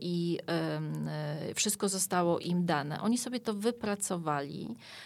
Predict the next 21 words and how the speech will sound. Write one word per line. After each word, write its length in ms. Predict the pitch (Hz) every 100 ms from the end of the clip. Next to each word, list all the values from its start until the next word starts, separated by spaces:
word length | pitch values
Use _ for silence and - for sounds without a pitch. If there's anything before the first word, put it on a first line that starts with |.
| -
nauczyli 560 | 208 220 220 214 190
się 180 | 175 175
tego, 640 | 151 165 165 170 175 202 - 196
nauczyli 420 | 196 202 226 226
się 120 | 214
tych 180 | 202 180
procesów, 680 | 185 175 - 156 156 196 196
wiedzą, 280 | 208 202 190
na 120 | 185
którym 380 | 180 190 190 175
etapie 380 | 175 170 165 175
się 120 | 165
do 100 | 160
nich 220 | 156 156
włączać, 540 | 170 151 143 - - 175
na 100 | 170
którym 380 | - 185 180 175
etapie 340 | 175 170 175
mogą 460 | 180 208 247 190 160
się 180 | - 135
i 180 | -